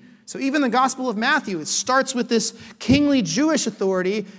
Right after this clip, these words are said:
and then by the time the Gospel's over, it's authority over all things, the whole universe, right? The whole Gospel of Matthew,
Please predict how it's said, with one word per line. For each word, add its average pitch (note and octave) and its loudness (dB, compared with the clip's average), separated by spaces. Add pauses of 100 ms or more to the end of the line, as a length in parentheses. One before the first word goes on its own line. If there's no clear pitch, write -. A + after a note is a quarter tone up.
and G3+ -4
then G#3 -2
by A3 0
the G#3+ -2
time B3+ -2
the B3+ -2
Gospel's A#3 0
over, B3 2
it's A3 0
authority B3 2
over A#3+ 4
all B3+ 4
things, C4 -4
the F3 -8
whole A#3+ -4
universe, A#3+ -6 (320)
right? G3 -6 (680)
The F3+ -6
whole C4+ 2
Gospel C4 0
of G3+ -4
Matthew, A3+ -4